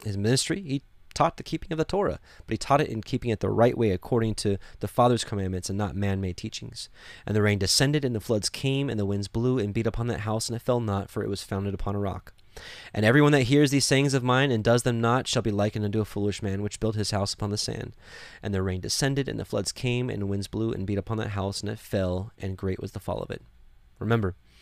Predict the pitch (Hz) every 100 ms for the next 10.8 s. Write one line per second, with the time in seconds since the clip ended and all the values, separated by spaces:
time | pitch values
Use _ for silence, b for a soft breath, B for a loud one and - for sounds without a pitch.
0 | B B - - - 101 107 117 120 113
1 | 107 104 - - 98 92 92 92 107 104
2 | 82 95 - - 104 101 - - 95 98
3 | 95 - - 87 101 104 - - b b
4 | b - 101 101 98 107 104 104 104 110
5 | 117 113 123 107 - 110 107 110 - 117
6 | 120 - 127 135 131 123 - 139 135 135
7 | 147 139 104 90 - B B B B 101
8 | 101 110 120 - - 147 107 - 117 101
9 | 107 110 113 107 110 - 123 127 127 123
10 | 120 - - 117 117 - 90